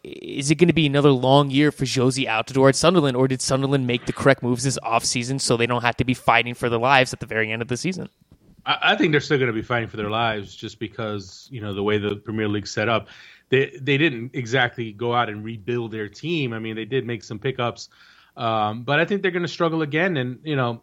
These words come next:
Speaker 2: as far as Jozy Altidore in last year, I mean, he's not blameless in, in, in what happened last year. He did have his chances that he didn't take advantage of.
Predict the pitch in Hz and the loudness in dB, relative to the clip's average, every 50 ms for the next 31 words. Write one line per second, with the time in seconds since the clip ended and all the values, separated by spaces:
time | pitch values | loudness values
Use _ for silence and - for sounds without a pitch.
0 | _ - 156 - - 302 285 196 131 139 156 131 123 139 127 - - - 123 131 | _ -14 -12 -4 0 2 2 2 2 2 0 2 2 0 0 -2 -4 -4 -2 -2
1 | 123 113 120 120 113 110 - - 165 160 151 143 131 123 127 120 113 147 156 135 | -2 0 -2 -2 -2 -4 -2 0 2 4 4 4 4 2 0 -2 -2 -2 -2 -2
2 | 139 160 143 120 110 113 127 143 151 147 135 120 - - 127 117 127 135 - 131 | 0 0 0 0 -2 -2 -2 -2 -2 -2 -2 -4 -6 -8 -8 -10 -10 -10 -10 -10
3 | 123 120 127 - - 131 131 131 131 127 123 117 107 113 101 - 113 123 - - | -8 -8 -8 -6 -6 -4 -2 -2 -2 -4 -4 -4 -4 -4 -2 0 0 0 0 -2
4 | 101 104 101 101 98 - 107 98 95 - - - - - - _ _ - 151 123 | -6 -8 -8 -10 -8 -8 -8 -8 -8 -10 -16 -20 -20 -20 -20 _ _ -8 -4 2
5 | 139 143 135 127 131 127 120 120 - - 131 127 120 107 - - - 113 107 110 | 4 4 4 4 2 0 -2 -4 -4 -4 -4 -4 -4 -6 -8 -8 -8 -6 -6 -4
6 | 107 120 120 110 - 120 110 104 107 107 107 107 104 101 98 107 101 101 95 | -4 -4 -6 -4 -6 -8 -6 -6 -6 -6 -4 -4 -6 -6 -6 -6 -6 -6 -8